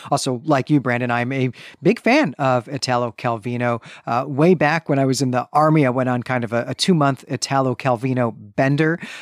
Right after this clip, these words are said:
And in fact, for this episode today, I got to actually crack open a book that I had purchased back in, <laughs> in those Army days, which was, uh, a lot of fun. I was glad I bought the trade paperback that has stood the test of time. Uh, super fun to do. And I, I should say on the note of,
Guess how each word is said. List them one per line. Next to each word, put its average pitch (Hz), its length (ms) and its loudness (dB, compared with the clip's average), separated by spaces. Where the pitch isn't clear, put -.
And 151 140 0
in 139 80 2
fact, 139 220 -2
for 175 340 4
this 151 180 4
episode 202 480 0
today, 135 380 0
I 131 80 0
got 117 320 -4
to 127 60 -6
actually 117 440 -4
crack 208 360 0
open 156 300 2
a 123 100 -2
book 127 240 -4
that 120 100 -4
I 117 160 0
had 113 320 -4
purchased 151 640 -2
back 139 300 0
in, 143 320 0
<laughs> 185 120 0
in 208 220 4
those 175 220 4
Army 170 360 4
days, 147 340 2
which 143 140 -6
was, 127 160 -2
uh, 135 180 4
a 131 100 -2
lot 135 200 2
of 131 80 -2
fun. 135 220 0
I 131 40 0
was 117 120 -4
glad 120 220 -2
I 117 60 -2
bought 113 200 -4
the 123 80 -6
trade - 260 -4
paperback 120 520 -4
that 113 100 -6
has 110 200 -6
stood 151 300 0
the 139 60 0
test 131 300 -4
of 113 120 -12
time. 127 340 -2
Uh, 120 240 -10
super 135 260 0
fun 117 280 -2
to 120 120 -6
do. 117 300 -4
And 113 120 -6
I, 175 120 2
I 180 60 4
should 170 200 2
say 160 180 2
on 131 140 0
the 131 60 0
note 135 320 2
of, 117 300 -2